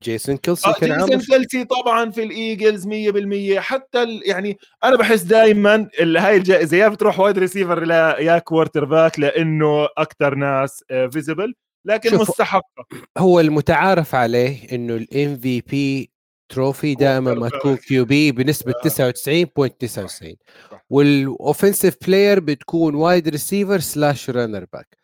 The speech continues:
Speaker 1: بس
Speaker 2: مظبوط.
Speaker 1: السنة هذه راحت لي وايد ريسيفر، آه، جاستن جيفرسون. طيب خلينا ننتقل لديفنسيف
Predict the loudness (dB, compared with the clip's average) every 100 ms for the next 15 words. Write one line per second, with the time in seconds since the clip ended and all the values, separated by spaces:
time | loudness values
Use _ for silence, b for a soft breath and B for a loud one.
0 | _ -6 -4 2 4 4 4 4 4 4
1 | 2 2 -2 0 0 2 2 2 0 -4
2 | -12 -6 -6 -2 -4 -4 b b _ -8
3 | -4 -2 -4 -2 -4 -4 -8 -10 -12 _
4 | -20 -14 2 2 4 2 2 2 0 -2
5 | -2 0 0 0 0 -2 -4 -4 -8